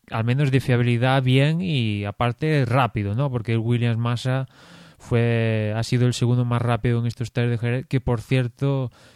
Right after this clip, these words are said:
digamos que todos han ido pisando huevos, eh, los motores, ah, no han ido al máximo régimen de,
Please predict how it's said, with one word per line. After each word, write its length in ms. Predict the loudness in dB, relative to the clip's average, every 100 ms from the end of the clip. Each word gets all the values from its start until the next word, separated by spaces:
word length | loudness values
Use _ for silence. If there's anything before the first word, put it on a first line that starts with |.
| _
digamos 340 | -6 -4 -4 -4
que 120 | -4
todos 360 | 0 0 0 0
han 140 | -2
ido 220 | 0 -2
pisando 480 | -2 -2 0 0 0
huevos, 840 | 2 2 2 2 2 0 -2 -4
eh, 100 | -6
los 240 | -4 -4 -2
motores, 600 | -4 -2 -2 0 -2 -4
ah, 580 | -4 -4 -4 -6 -6 -4
no 120 | -2
han 100 | -2
ido 160 | -2 -2
al 100 | -2
máximo 380 | -4 -4 -4
régimen 340 | -4 -4 -4 -4
de, 380 | -2 -2 -6